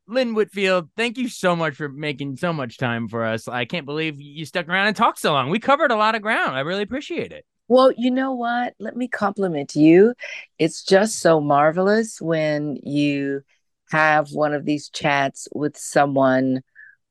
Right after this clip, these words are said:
Speaker 2: who is so, um, has all the frames of reference. So you can just cut to the chase of,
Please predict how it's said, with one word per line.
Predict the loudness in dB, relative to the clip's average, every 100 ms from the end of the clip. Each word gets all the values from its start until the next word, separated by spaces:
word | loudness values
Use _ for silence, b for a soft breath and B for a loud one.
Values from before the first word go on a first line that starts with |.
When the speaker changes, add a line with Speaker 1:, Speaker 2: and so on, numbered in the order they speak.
| 0
Speaker 2:
who | 4 6 4 2 -2 -2
is | 0 0 -2
so, | -8 -4 4 4 4 0 -4 -8 _ -10
um, | -6 -6 -6 -10 -8
has | 0 0 0 -8 _
all | 4 6 6
the | 2
frames | -4 -2 -2 -2 -6
of | -6
reference. | 0 0 0 -4 -4 -8 -14 -18 B B B B
So | 2
you | 4 4
can | 2
just | 0 -4 -2
cut | -2 -2
to | -2 -2
the | -2
chase | -4 2 4 2 -2 -2
of, | -2